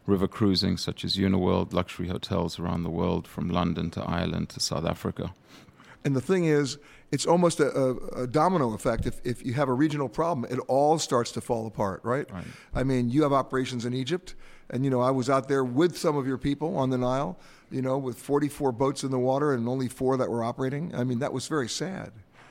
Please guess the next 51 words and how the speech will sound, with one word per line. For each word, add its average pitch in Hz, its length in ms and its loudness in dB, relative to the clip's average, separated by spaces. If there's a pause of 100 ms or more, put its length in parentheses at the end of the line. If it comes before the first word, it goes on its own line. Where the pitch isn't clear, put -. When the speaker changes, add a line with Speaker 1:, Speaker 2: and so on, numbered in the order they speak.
(160)
Speaker 2:
You 123 100 -2
know, 113 120 0
it, 135 120 -2
Speaker 1:
Absolutely. 120 480 -2
Speaker 2:
from 175 220 -2
a, - 120 -2
from 151 220 -2
a 127 120 0
buyer's 147 600 2
market 170 380 4
perspective, 120 580 -4 (300)
from 143 140 0
a 131 40 0
consumer 170 420 0
perspective, 135 420 -2
it's 160 120 -2
a 151 40 0
great 143 400 2
time 120 240 2
to 113 80 0
go 101 240 -2
because 139 440 0
you 139 200 0
own 147 220 2
the 143 60 4
Nile. 151 440 0 (520)
But 143 420 0 (260)
it's 139 180 -8
not 160 180 0
gonna 135 160 -2
solve 139 280 2
the 127 80 0
problem 143 320 2
if - 80 -4
only 120 160 0
one 113 140 -2
person 107 300 -6
goes. 120 320 -4
Speaker 1:
No. 107 140 -4 (440)
And 107 260 4
what 101 240 6
you 104 140 6
say 101 400 4
and 90 260 0
your 95 240 0
messaging, 90 500 2
I 87 60 0
think, 87 260 -4
is 90 100 -2
fantastic. 90 640 -2
It 92 80 -6